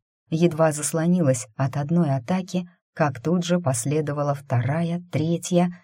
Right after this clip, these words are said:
Меня под натиском боевых заклинаний начало толкать к краю обрыва,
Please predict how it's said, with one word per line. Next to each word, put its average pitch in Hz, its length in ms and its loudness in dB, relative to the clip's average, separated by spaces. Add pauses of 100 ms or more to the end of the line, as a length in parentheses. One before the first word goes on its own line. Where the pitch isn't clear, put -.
(180)
Меня 170 320 8
под 147 220 0
натиском 156 560 0
боевых 156 380 0
заклинаний 147 720 2
начало 165 500 2 (160)
толкать 151 460 -2
к - 40 -20
краю 147 360 0
обрыва, 160 440 0